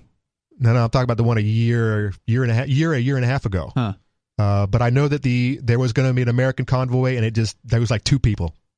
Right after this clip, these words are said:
Speaker 1: There's like, there was, like, I, I saw one picture with some, with two dudes
Speaker 2: Yeah.
Speaker 1: who were, who were blocking the, uh, interstate.
Speaker 2: To me, this looks like a setup. The People's Convoy, it looks really suspicious to me. Um, and I understand that there's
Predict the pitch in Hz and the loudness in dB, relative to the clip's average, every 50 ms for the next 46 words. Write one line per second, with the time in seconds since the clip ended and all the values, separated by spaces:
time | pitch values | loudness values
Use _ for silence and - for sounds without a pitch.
0 | _ _ _ _ _ - 123 117 101 117 107 - - 123 120 117 117 113 110 - | _ _ _ _ _ -2 -2 0 0 0 -4 0 0 0 2 2 0 -2 -4 -4
1 | - 117 120 131 139 113 107 - - 123 120 127 147 151 147 - 165 151 - 170 | -2 -2 -2 0 0 0 0 0 0 0 0 0 0 2 2 2 0 0 0 -2
2 | 160 147 131 - 131 120 120 - 131 123 - - 175 170 139 139 123 110 101 92 | -2 -2 -2 -2 -4 -4 -2 -2 -2 -2 0 0 -2 0 2 0 0 0 -2 -2
3 | 95 95 - - - - 113 107 95 95 - - 123 107 113 107 107 110 113 110 | -4 -6 -6 -8 -8 -8 -6 -6 -6 -8 -2 0 2 2 2 2 0 0 0 0
4 | 123 117 110 110 98 98 120 117 123 120 - 123 113 113 110 110 110 107 110 110 | 0 0 0 0 0 0 0 0 0 -2 0 0 0 0 0 0 0 0 0 0
5 | 113 127 120 117 113 - - 90 90 85 - - - - 147 151 185 208 214 202 | 0 -2 -2 -2 -2 -4 -4 -6 -6 -6 -8 -12 -4 -2 -2 0 0 0 -2 -2
6 | 170 196 180 - 180 180 180 - - - 165 151 135 117 - - - 165 160 160 | -2 -4 -4 -4 -4 -4 -4 -4 -2 -4 -2 -2 -2 -4 -4 -2 0 0 0 0
7 | 175 180 180 - - - - - - 127 110 123 123 120 117 107 - 147 - 143 | 0 -2 -2 -4 -6 -10 -10 -12 -12 -6 -4 -2 -2 -2 -2 -2 -2 -4 -2 -2
8 | 135 - - 143 147 151 156 139 139 156 156 151 156 156 156 - - 110 - 131 | -8 -4 -2 -2 -2 -2 -2 -2 -2 -2 -2 0 -2 -2 -4 -6 -8 -8 -6 -4
9 | 139 131 - - 127 127 127 135 127 - - 123 - - 135 127 - - 143 - | -6 -6 -6 -4 -4 -4 -2 -2 -4 -4 -6 -6 -4 -2 -4 -4 -2 -4 -6 -6
10 | - - 147 147 147 151 151 - _ _ _ _ - 107 104 107 104 104 101 104 | -4 -6 -4 -2 -2 -4 -6 -8 _ _ _ _ -8 -6 -4 -2 -2 -2 -4 -6
11 | - - 113 117 113 123 135 135 131 120 - 156 135 131 131 123 117 - - 117 | -6 -4 -4 -2 -2 -2 -2 -2 -4 -4 -2 -2 -2 0 -2 -2 -4 -4 -2 -2
12 | 117 117 113 113 110 110 110 - - - - | -2 0 0 -2 -2 -2 -4 -4 -6 -6 -8